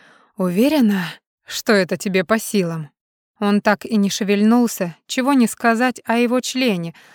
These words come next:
который дёрнулся, явно приветствуя мои непристойные поползновения. «Я бы на твоём месте о своих силах переживала,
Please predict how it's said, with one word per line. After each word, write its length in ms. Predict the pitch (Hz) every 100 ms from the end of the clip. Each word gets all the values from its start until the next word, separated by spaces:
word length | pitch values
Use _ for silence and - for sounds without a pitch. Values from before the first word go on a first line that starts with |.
| _ -
который 400 | 196 202 196 180
дёрнулся, 720 | 208 233 208 185 - 190 185
явно 460 | 226 247 254 220 202
приветствуя 800 | - 214 262 240 - 185 185 180
мои 260 | 202 233
непристойные 840 | 254 202 190 185 - 202 202 196
поползновения. 1000 | 190 202 202 202 208 214 214 170 165 170 - _ _ _ _ _
«Я 320 | 190 175 240
бы 100 | 220
на 140 | 226 226
твоём 360 | 214 220 214
месте 440 | 202 220 - - 190
о 40 |
своих 480 | - 220 240 277 -
силах 460 | - 202 175 165
переживала, 680 | - 208 196 233 220 165 156